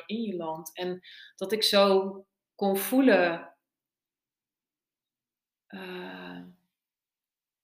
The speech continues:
van, maar, of net eigenlijk de vraag van, maar wat nou als, als, als alle levensenergie die eigenlijk normaal, hè, wat ook heel mooi is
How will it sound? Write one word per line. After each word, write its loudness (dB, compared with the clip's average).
van, -6
maar, -4
of -4
net 0
eigenlijk 2
de -6
vraag 2
van, -8
maar -4
wat 2
nou 2
als, -4
als, -6
als -6
alle 2
levensenergie 2
die -10
eigenlijk 2
normaal, -2
hè, -4
wat -4
ook -8
heel -2
mooi 2
is -4